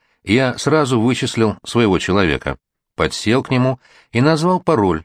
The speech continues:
зашифрованный под бытовой вопрос, как попасть в район, которого в Лондоне не было. Контакт состоялся, и появилась проблема. Источник с первых слов —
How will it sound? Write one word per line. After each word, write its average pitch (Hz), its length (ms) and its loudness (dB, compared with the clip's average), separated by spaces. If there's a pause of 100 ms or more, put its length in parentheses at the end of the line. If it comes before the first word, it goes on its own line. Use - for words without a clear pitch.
зашифрованный 123 720 0
под 117 180 -2
бытовой 117 440 0
вопрос, 104 440 -2 (440)
как 104 260 -2
попасть 95 420 -2
в - 40 -4
район, 127 400 0 (240)
которого 123 340 0
в 120 60 0
Лондоне 147 400 0
не 82 180 -2
было. 69 300 -6 (480)
Контакт 82 420 -2
состоялся, 95 800 -4 (760)
и - 100 -4
появилась 95 500 0
проблема. 147 640 -2 (1300)
Источник 120 680 0
с - 60 -14
первых 117 320 0
слов — 151 360 -2